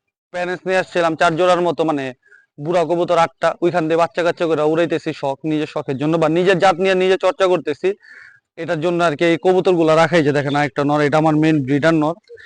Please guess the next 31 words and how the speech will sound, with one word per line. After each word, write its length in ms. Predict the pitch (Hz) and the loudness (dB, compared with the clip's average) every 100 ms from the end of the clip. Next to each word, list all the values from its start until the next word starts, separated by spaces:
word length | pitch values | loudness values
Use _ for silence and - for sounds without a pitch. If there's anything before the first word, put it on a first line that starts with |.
| - | -6
এটা 180 | 160 160 | 0 2
আমার 180 | 170 160 | 4 2
ঘরের 280 | 139 151 165 | 0 2 4
বাচ্চা, 400 | 170 - 160 202 220 - - - - - | 2 2 0 0 -6 -20 -20 -20 -12 0
এরও 220 | 180 190 | 4 6
বাচ্চা 320 | 190 185 - 196 | 6 4 6 4
আছে, 280 | 170 175 233 - - - _ _ _ _ _ _ _ _ _ - - _ _ - | 4 0 -2 -10 -20 -20 _ _ _ _ _ _ _ _ _ -20 -20 _ _ 0
এর 180 | 165 160 | 2 4
মাদিও 400 | 180 170 170 165 | 4 6 6 6
আছে। 360 | 170 - 180 220 - _ - | 4 2 -4 -4 -12 _ -2
না, 200 | 185 180 | 4 6
এর 80 | 185 | 6
মাদিটা 320 | 208 226 220 | 6 6 4
হারাই 320 | 147 156 196 | 2 4 6
গেছে 180 | 202 170 | 4 2
আমার 180 | 151 151 | -2 -2
কাছ 100 | 160 | -4
থেকে 160 | 175 170 | -2 0
কয়দিন 260 | 170 170 175 | 0 0 0
আগে। 200 | 180 180 | 2 2
আমার, 260 | 165 160 151 _ - - - | 4 2 0 _ -20 -16 -6
আমি 160 | 165 | 0
বাসায় 260 | 170 180 185 | 2 2 2
ছিলাম 280 | - 196 180 | 4 4 4
না, 200 | 185 185 | 4 4
আমার 200 | 170 143 | 2 0
যে 100 | 156 | 2
বাসা 240 | 165 170 | 2 0
কবুতর 420 | 147 175 170 180 | -2 0 0 0
খাওয়াইতে 360 | 165 170 170 180 | 0 0 2 2
গেছিল, 280 | 175 165 | 0 -2